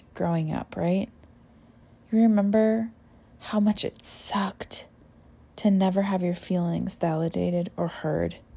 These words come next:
to be constantly told, "Stop crying. It's fine. You don't need to cry.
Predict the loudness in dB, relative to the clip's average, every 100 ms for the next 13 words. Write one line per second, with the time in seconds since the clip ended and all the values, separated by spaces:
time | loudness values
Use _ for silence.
0 | -20 -20 -20 -20 0 4 6 4 4 4
1 | 4 2 4 2 6 6 6 4 0 -6
2 | -20 -20 -20 -10 0 2 2 0 4 6
3 | 4 2 -4 -10 -20 -20 -20 _ -20 _
4 | _ -12 -6 0 4 6 6 4 4 6
5 | 6 6 4 0 0 0 4 4 2 -2